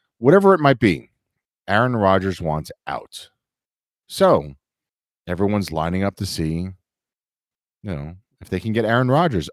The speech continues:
understandably so. I mean, skill-wise, he's as good as any quarterback that, that, that there has been in, in our generation, maybe ever.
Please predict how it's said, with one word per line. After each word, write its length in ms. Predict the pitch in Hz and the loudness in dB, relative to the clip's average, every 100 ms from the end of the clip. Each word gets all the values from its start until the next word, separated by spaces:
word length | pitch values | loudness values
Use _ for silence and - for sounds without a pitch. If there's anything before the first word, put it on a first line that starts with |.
| - | 0
understandably 640 | 131 139 - 160 151 151 | 2 2 2 0 0 0
so. 440 | 139 185 165 71 65 _ _ _ - | 0 0 0 -2 -6 _ _ _ -10
I 60 | 107 | -6
mean, 120 | 98 | -4
skill-wise, 920 | - - 190 208 107 80 82 87 - _ _ _ _ _ _ _ _ _ _ | -4 2 6 6 6 4 0 -2 -6 _ _ _ _ _ _ _ _ _ _
he's 480 | - 95 127 131 117 | -10 -2 0 0 0
as 400 | 120 117 113 104 | 0 0 0 -2
good 240 | - 139 135 | -2 0 2
as 240 | 110 98 - | 0 -2 -4
any 220 | 139 160 | -2 -2
quarterback 640 | - 151 135 120 117 113 | -2 2 4 4 2 2
that, 100 | - | -2
that, 220 | 104 101 - - | -2 -2 -4 -4
that 180 | 101 101 | -2 0
there 160 | 110 | 0
has 180 | 98 101 | 0 -2
been 220 | 92 98 | -2 -2
in, 200 | 92 90 90 - | 0 -2 -4 -6
in 220 | 95 95 | -4 -4
our 300 | 101 110 120 | 0 4 2
generation, 720 | 95 87 73 64 64 - - _ _ _ _ _ _ | 2 -4 -4 -8 -12 -16 -20 _ _ _ _ _ _
maybe 260 | 135 160 180 | 0 6 6
ever. 400 | 190 147 69 | 6 4 -2